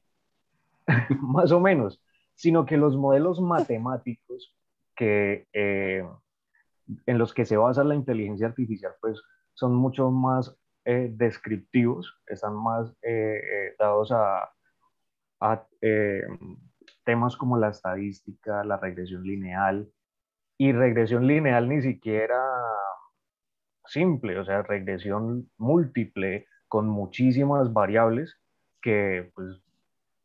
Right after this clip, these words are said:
resolverlas a mano a nosotros nos daría infinidad, infinidad de ecuaciones a resolver, nos tardaríamos mucho tiempo en resolver y en analizar cada una de esas variables, y la computadora lo hace,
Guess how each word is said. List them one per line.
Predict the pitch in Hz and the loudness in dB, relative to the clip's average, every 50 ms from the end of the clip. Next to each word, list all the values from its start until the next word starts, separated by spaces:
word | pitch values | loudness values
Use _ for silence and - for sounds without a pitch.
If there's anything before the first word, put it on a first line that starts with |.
| _ - | _ -12
resolverlas | - 107 98 98 107 107 95 101 95 95 92 98 101 101 101 110 117 127 131 120 | -6 -4 -2 -2 0 -2 -2 -2 -4 -4 -2 -2 -2 0 0 0 2 2 2 2
a | 113 | 0
mano | 104 101 98 98 98 101 107 117 131 131 - | 0 0 -2 -2 -2 -2 -4 -6 -6 -4 -4
a | - 110 | -6 -6
nosotros | 101 95 92 95 92 - 110 117 110 120 | -6 -8 -10 -12 -12 -8 -8 -6 -6 -6
nos | 123 113 110 - - - _ _ _ | -6 -6 -6 -8 -12 -18 _ _ _
daría | - 87 87 - 95 95 98 101 110 113 117 117 117 - _ _ _ _ _ | -10 -10 -8 -10 -10 -10 -8 -8 -8 -8 -10 -14 -16 -20 _ _ _ _ _
infinidad, | 139 131 123 120 110 - - 120 113 113 113 110 104 107 104 107 | 0 2 2 2 0 -2 -2 -2 -2 0 0 0 0 -2 -2 -2
infinidad | 113 113 120 127 123 113 104 98 98 | -2 -2 0 0 0 0 0 0 -2
de | 104 | -2
ecuaciones | 113 113 _ - 101 95 110 107 104 107 110 110 | -4 -2 _ 0 0 0 -2 -6 -8 -8 -6 -4
a | 120 120 | -4 -4
resolver, | 113 110 104 - 92 90 - _ - 92 98 104 107 - _ _ _ _ _ _ _ _ | -4 -4 -6 -8 -10 -16 -16 _ -6 -4 -2 -2 -4 -4 _ _ _ _ _ _ _ _
nos | - 113 113 110 - - - _ _ _ | -4 -4 -4 -4 -4 -10 -18 _ _ _
tardaríamos | - 101 101 101 101 101 98 95 101 104 110 110 113 117 120 120 120 110 - | -2 0 0 -2 -2 -2 -2 -2 0 0 0 0 0 0 -2 -2 -2 -4 -8
mucho | 110 104 104 107 113 135 151 151 131 147 147 131 | -10 -10 -6 -2 2 2 2 2 2 0 0 2
tiempo | 143 143 135 131 127 - 143 139 - - - | 2 2 2 2 0 -2 -4 -6 -6 -8 -10
en | 117 110 | -6 -4
resolver | 107 107 101 101 92 95 92 95 98 110 113 | -4 -4 -4 -4 -6 -6 -4 -2 -2 0 0
y | 123 | 0
en | 123 120 | 0 -2
analizar | 113 107 98 95 92 92 92 - 95 95 - - | -2 -2 -4 -4 -6 -8 -10 -8 -8 -8 -8 -6
cada | - 120 113 113 | -2 0 2 2
una | 117 120 120 113 | 0 0 -2 -4
de | |
esas | 104 104 113 110 113 | -2 -2 -4 -4 -2
variables, | 113 110 98 98 101 98 104 117 123 127 _ _ _ _ _ _ _ _ _ _ _ _ _ _ _ _ _ | -2 -2 0 0 -2 -2 -4 -6 -10 -16 _ _ _ _ _ _ _ _ _ _ _ _ _ _ _ _ _
y | 113 107 | -2 0
la | 110 107 | 0 0
computadora | - 110 98 - 107 - 101 95 95 98 107 | -2 -4 -8 -8 -6 -2 0 0 2 2 2
lo | 117 117 101 | 2 0 0
hace, | 98 92 107 104 117 - | 0 -2 -4 -8 -8 -12